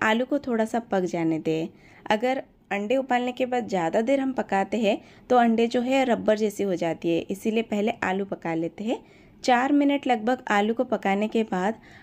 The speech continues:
आलू जो है सेवेंटी एटी परसेंट कुक हो जाएगी, क्योंकि ऑलरेडी फ्राई किया हुआ आलू है ना। देखिए आलू सॉफ्ट हो गई है। अब हम उबाले हुए अंडे डालेंगे और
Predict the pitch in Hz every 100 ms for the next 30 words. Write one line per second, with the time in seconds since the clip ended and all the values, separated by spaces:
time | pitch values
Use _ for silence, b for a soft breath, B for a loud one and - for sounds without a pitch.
0 | B 208 214 254 247 262 254 269 311 -
1 | - 208 233 233 269 - 214 214 240 220
2 | - 254 240 208 196 190 180 165 165 -
3 | 190 - - 202 202 220 - B B B
4 | 226 214 233 240 226 226 - 196 190 202
5 | 226 320 240 - B B B 196 196 180
6 | - 202 233 240 247 247 269 247 247 240
7 | 254 - B B B - 254 277 320 320
8 | 247 220 214 220 226 226 196 185 185 196
9 | 196 196 190 277 539 - b b b _
10 | _ - - - - - 202 190